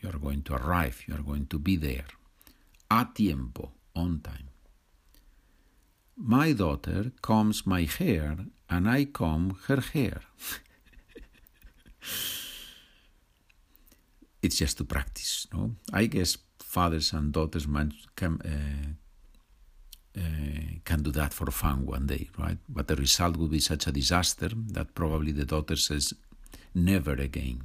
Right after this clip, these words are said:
right? So, "Mi hija me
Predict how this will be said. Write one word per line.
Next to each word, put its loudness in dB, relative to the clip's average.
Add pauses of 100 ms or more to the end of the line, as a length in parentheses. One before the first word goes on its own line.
right? -6 (1800)
So, 6 (840)
"Mi 8 (220)
hija 4 (260)
me 8